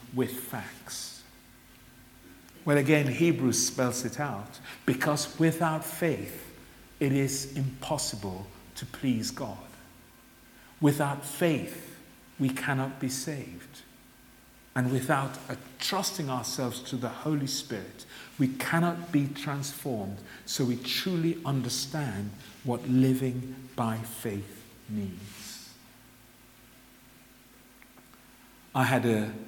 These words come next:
eureka moment because I happened several days after cogitating on this to read these words. And this is how Saint Paul summarizes living by faith. And it's Second Corinthians chapter four.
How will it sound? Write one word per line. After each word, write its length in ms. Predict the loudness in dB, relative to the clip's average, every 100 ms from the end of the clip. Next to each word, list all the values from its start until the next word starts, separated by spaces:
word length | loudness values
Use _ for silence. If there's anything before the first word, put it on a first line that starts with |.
| -14 -18 -18 -4 4
eureka 480 | 8 8 6 2
moment 840 | 0 0 -2 -4 -6 -10 -12 -14 -14 -16 -8
because 440 | -8 -4 -4 -6 -6
I 100 | -4
happened 580 | -2 -2 -2 -2 -2 -2 -10 -12
several 420 | -4 0 0 0 -2
days 360 | 2 2 2
after 260 | 0 -2 -6
cogitating 720 | -2 0 0 -2 -2 -4 -4
on 120 | -4
this 220 | -4 -6 -8 -14 -12 -4
to 180 | 4 4
read 340 | 6 4 2
these 260 | 2 2 0
words. 480 | 0 0 -2 -4 -8 -8 2
And 200 | 4 4
this 360 | 4 2 2 0
is 140 | -2
how 300 | -2 -2 0
Saint 340 | 0 -2 -6
Paul 500 | -8 -2 0 -2 -6 -10 -16 -8
summarizes 960 | -2 0 0 0 -2 -4 -4 -6 -10 -12 -16 -4
living 520 | 0 0 0 -2 -4 -8 -12 -8
by 200 | -6 -6
faith. 600 | -10 -10 -10 -12 -18 -20 -20 -20 -8
And 100 | -2
it's 120 | 0 0
Second 440 | 0 0 -2 -4
Corinthians 600 | -2 0 0 0 -4 -4
chapter 320 | -8 -10 -10
four. 380 | -10 -6 -6